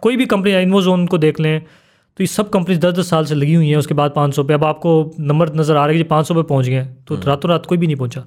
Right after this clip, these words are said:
Speaker 2: हम्म।
Speaker 1: तो I think ये voice जो है वो missing है, और उसमें ऐसे success story, जैसे for example अगर मैं पच्चीस साल में लोगों को लगेगा पच्चीस साल में इसने बना लिया, तो मैं तो इसलिए मैंने पूरी तमीद बांधी है कि there are lot of factors that get involved when you reach to a point।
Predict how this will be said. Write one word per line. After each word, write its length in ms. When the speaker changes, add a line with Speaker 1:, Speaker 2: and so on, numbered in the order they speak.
Speaker 2:
हम्म। 280
Speaker 1:
तो 100
I 20
think 240
ये 220
voice 360
जो 120
है 80
वो 120
missing 320
है, 160
और 200
उसमें 280
ऐसे 180
success 320
story, 160
जैसे 140
for 60
example 200
अगर 80
मैं 140
पच्चीस 240
साल 140
में 80
लोगों 160
को 60
लगेगा 280
पच्चीस 260
साल 140
में 60
इसने 180
बना 180
लिया, 160
तो 140
मैं 440
तो 180
इसलिए 360
मैंने 160
पूरी 260
तमीद 280
बांधी 260
है 80
कि 680
there 160
are 80
lot 200
of 100
factors 340
that 180
get 180
involved 460
when 120
you 80
reach 220
to 80
a 40
point। 280